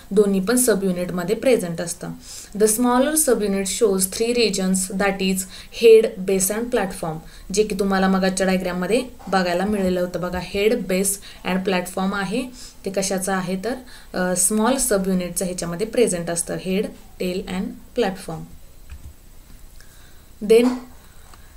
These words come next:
the platform separates head region from the base region with the cleft in between. जे तुम्हाला दाखवलेलं क्ले-, cleft सगळ्यात जास्त महत्त्वाचं आहे, क्लेफ्टमध्ये आहे, जे divide झालेलं आहे प्लॅटफॉर्मपासून आणि head रिजनपासून, तर त्याला काय म्हटलेलं आहे, अ,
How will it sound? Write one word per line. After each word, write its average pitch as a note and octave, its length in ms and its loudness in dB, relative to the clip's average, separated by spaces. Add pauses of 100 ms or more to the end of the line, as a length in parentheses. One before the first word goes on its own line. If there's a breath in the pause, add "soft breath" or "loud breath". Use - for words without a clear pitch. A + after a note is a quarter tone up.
(180)
the B3+ 80 8
platform B3+ 640 2 (140)
separates F#3+ 500 0
head A3 240 6
region G3 280 2
from G3 300 0
the F#3+ 140 2
base A#3+ 280 6
region F#3+ 220 0
with F#3 260 2
the A#3 220 0
cleft F#3+ 360 4
in F#3+ 60 2
between. F#3+ 360 -2 (180)
जे G3 100 0
तुम्हाला F#3+ 300 0
दाखवलेलं G3 400 0
क्ले-, G3+ 360 4 (100)
cleft G3+ 260 2
सगळ्यात G3 380 2
जास्त F#3+ 280 0
महत्त्वाचं G3 440 -2
आहे, A3 80 -2
क्लेफ्टमध्ये G3 600 0
आहे, F#3+ 260 -2 (360 loud breath)
जे G3 80 2
divide F#3+ 380 2
झालेलं G3 400 2
आहे G3 260 -2 (280 loud breath)
प्लॅटफॉर्मपासून G3 840 0
आणि G3 160 -2
head F#3+ 320 0
रिजनपासून, F#3+ 760 -4 (440 loud breath)
तर G3 160 4
त्याला G3 240 2
काय F#3+ 180 0
म्हटलेलं F#3+ 440 0
आहे, F#3+ 300 -4 (340 loud breath)
अ, F3+ 240 0